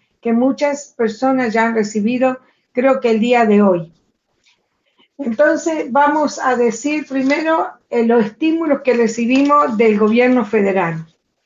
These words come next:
Eh, recibimos tres diferentes estímulos. En la primera ronda, nosotros recibimos, eh, para, por supuesto, quiero aclarar que los estímulos también se basan en la situación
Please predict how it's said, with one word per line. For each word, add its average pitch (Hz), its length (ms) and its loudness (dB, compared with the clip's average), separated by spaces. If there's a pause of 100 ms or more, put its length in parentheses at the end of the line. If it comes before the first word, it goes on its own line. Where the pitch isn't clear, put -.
(380)
Eh, 247 180 -4
recibimos 277 680 0
tres 339 220 -2
diferentes 269 560 0
estímulos. 180 840 -6 (400)
En 240 160 2
la 247 160 2
primera 320 460 2
ronda, 285 720 0
nosotros 247 500 0
recibimos, 214 920 -4 (540)
eh, 220 340 -4
para, 226 380 0
por 240 140 2
supuesto, 294 480 -4 (240)
quiero 254 200 0
aclarar 233 680 -2 (460)
que 233 140 0
los 226 180 2
estímulos 311 540 -4
también 254 320 0
se 240 200 -4
basan 214 540 -2
en 220 200 -4
la 214 80 -2
situación 226 720 -2